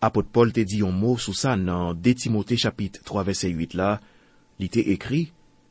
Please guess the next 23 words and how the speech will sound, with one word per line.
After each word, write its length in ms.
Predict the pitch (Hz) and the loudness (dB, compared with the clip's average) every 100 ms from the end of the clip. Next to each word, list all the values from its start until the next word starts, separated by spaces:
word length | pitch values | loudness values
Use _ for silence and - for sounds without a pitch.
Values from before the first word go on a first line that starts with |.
| _ - | _ -10
m 140 | 90 | -8
ap 100 | 85 95 | -6 -6
li 80 | 92 | -4
konsa, 360 | 92 - 123 117 _ | -4 0 -2 -4 _
menm 380 | - 101 208 240 | 0 4 6 8
jan 220 | 147 185 - | 6 6 4
ou 160 | 135 | 2
te 80 | 131 | 2
wè 220 | 117 156 139 | 4 4 4
Janès 540 | 101 92 104 135 - - | 0 0 0 0 -2 0
ak 240 | 107 - | 0 0
Janbrès 480 | 101 98 87 113 135 | -6 -4 0 0 0
t 120 | - | -2
ap 60 | 92 | -4
fè 200 | - 117 | 0 0
Moyiz 340 | 95 110 139 - | 2 2 0 0
opozisyon 680 | 113 113 110 117 - 80 82 | -2 0 0 -2 -2 -2 0
an, 100 | 120 120 - _ - _ | -2 -4 -18 _ -20 _
konsa 280 | 196 - 226 | 2 4 4
tou 240 | - 196 185 | 6 4 6
moun 320 | 127 220 202 | 6 6 6
sa 160 | 147 117 | 4 4
yo 100 | 131 | 4